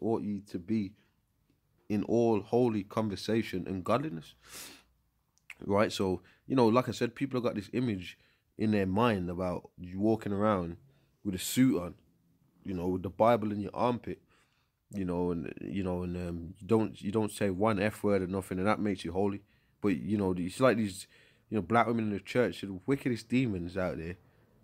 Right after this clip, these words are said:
and these black men in the church, so-called black men, so-called black, wickedest demons out there. But they just think if they walk around with that Edomite image,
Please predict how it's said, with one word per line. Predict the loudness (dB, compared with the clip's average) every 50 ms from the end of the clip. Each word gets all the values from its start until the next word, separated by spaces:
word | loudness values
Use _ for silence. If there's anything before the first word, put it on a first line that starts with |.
| _ _ -4
and | -4
these | -2 -4 -4
black | -4 -6 -4 0 4 4 4 4 4
men | 2 0 0
in | 0 -2
the | -4 -6
church, | -6 -4 -2 -2 -2 -4 -4 -4
so-called | -4 -2 -4 -2 -2 -4 -4 -4 0
black | 2 4 4 4 4
men, | 0 -6 -6
so-called | -4 -6 -6 -4 -2
black, | -2 -2 -2
wickedest | 0 0 -2 -2 -2 -2 -4 -4 -2 -2
demons | 0 0 2 2 0 0 -2 -2
out | -2 -2 -2
there. | -4 -4 -6 -6 -10 _ -20 -20 _ _ -2
But | 0
they | 0 0
just | 0 -2 -2 0
think | 0 0 0
if | 0
they | 0 2
walk | 4 4 4 2 0
around | 0 2 4 4 2 2 0
with | -2 -2 -2
that | -2 -4 -6 -8 _ _ _ _ 0
Edomite | 2 4 4 4 4 4 4 4 4 2 2
image, | 2 2 2 2 2 0 -2 -8 -16